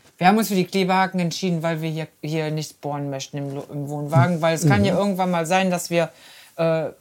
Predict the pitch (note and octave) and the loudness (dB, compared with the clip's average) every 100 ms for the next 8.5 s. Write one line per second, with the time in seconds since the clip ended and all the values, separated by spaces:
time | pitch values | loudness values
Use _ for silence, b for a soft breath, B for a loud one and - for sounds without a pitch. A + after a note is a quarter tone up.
0 | _ - B3+ B3 A3+ G3+ F3+ F#3+ E3+ D#3+ | _ -2 0 2 4 4 6 4 4 2
1 | F#3+ F3+ E3 F#3 G#3+ A#3 G3 - F#3 F3+ | 2 2 4 2 2 0 0 2 2 4
2 | F3 E3 F#3+ E3 G3 G#3+ G3 G3+ G3+ B | 2 0 -2 0 0 2 2 2 0 B
3 | B B - F#3+ F#3 G3+ A3 G3+ F#3+ - | B B 0 2 4 2 4 4 2 -4
4 | - C4+ B3+ C4 B3+ B3+ C4 C4 B3 b | 0 2 4 2 0 0 0 0 -2 b
5 | b - F#3 F3+ F3 F3+ A3+ G#3 G3 G3 | b 0 4 4 4 2 2 2 2 0
6 | F#3 D#3+ E3 D3+ D#3 C#3+ D#3+ F#3 B3+ C4+ | -2 -4 -4 -4 -6 -6 -6 0 2 4
7 | A#3+ F#3 G3 G#3 D#3 C#3 E3 E3 D#3+ D#3 | 2 0 2 6 6 6 4 2 -2 -4
8 | D#3 D3+ D#3 D3 - | -6 -4 -4 -4 -6